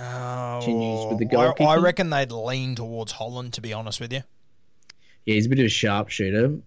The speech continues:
Speaker 2: Um, but look, outside of Raymond Fatela-Mariner and Luke Thompson,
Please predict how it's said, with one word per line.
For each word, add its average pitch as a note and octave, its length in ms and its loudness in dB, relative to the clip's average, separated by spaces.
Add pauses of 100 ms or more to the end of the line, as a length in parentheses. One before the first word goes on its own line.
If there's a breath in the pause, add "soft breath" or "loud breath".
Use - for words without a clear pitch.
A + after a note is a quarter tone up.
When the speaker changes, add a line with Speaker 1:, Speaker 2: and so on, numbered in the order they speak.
Speaker 2:
Um, F#2+ 680 0 (260)
but G#2+ 300 -2
look, G#2+ 320 2 (400 soft breath)
outside A2 1000 2 (140)
of F#2+ 760 -6 (280)
Raymond G#2 180 -4
Fatela-Mariner F#2 840 -6
and F2+ 160 -8
Luke F#2 220 -4
Thompson, G2 600 -10